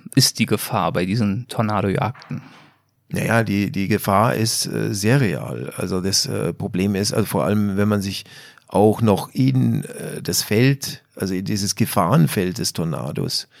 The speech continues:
Speaker 2: begibt. Und, ähm, ich meine, ich muss es leider dazu sagen, äh, das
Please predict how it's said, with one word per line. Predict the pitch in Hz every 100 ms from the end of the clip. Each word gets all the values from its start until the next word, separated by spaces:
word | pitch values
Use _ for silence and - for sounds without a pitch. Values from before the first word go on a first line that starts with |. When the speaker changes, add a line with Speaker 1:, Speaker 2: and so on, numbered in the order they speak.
| - - _
Speaker 2:
begibt. | - 107 - 98 - - - -
Und, | - 85 92 95 98 - -
ähm, | 101 92 92 92 87 82 - - -
ich | 92
meine, | 90 87 85 -
ich | - -
muss | 98
es | 117 -
leider | 82 82 92
dazu | 87 92 -
sagen, | 95 104 139 110 95 -
äh, | - - 101 - - - - _ _ _ _ _ _ -
das | 92 - - -